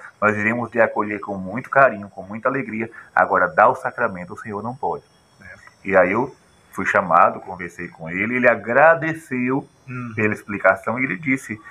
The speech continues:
Speaker 1: "De fato, padre, eu não me sinto confortável em batizar na Trindade
Speaker 2: Eles
Speaker 1: porque
Speaker 2: não
Speaker 1: nós não
Speaker 2: acreditam.
Speaker 1: cremos na
Speaker 2: É,
Speaker 1: Trindade."
Speaker 2: eles não acreditam,
Speaker 1: Sim,
Speaker 2: né?
Speaker 1: sim.
Speaker 2: Não.
Speaker 1: Então ele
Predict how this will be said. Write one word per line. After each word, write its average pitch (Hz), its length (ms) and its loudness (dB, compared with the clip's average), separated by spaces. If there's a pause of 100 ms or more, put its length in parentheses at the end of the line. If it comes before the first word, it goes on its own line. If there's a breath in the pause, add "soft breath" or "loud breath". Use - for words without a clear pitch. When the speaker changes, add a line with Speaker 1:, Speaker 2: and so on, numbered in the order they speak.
(320 loud breath)
Speaker 1:
"De 123 120 -8
fato, 127 400 4
padre, 90 380 4
eu 101 60 -4
não 110 140 0
me 123 120 -8
sinto 127 320 -14
confortável 117 800 2
em 110 60 -8
batizar 98 680 4 (540 loud breath)
na 95 240 2
Trindade 98 480 2
Speaker 2:
Eles 131 100 -4
Speaker 1:
porque 139 180 -6
Speaker 2:
não 139 140 4
Speaker 1:
nós 143 100 -2
não 151 80 2
Speaker 2:
acreditam. 147 100 -6
Speaker 1:
cremos 156 420 -2
na 113 80 4
Speaker 2:
É, 107 40 2
Speaker 1:
Trindade." 85 460 -2 (160)
Speaker 2:
eles 117 160 -14
não 139 100 -4
acreditam, 147 500 -8
Speaker 1:
Sim, 95 220 -6
Speaker 2:
né? 87 60 -10
Speaker 1:
sim. 80 320 -14
Speaker 2:
Não. 107 280 -14
Speaker 1:
Então 110 300 2
ele 127 180 0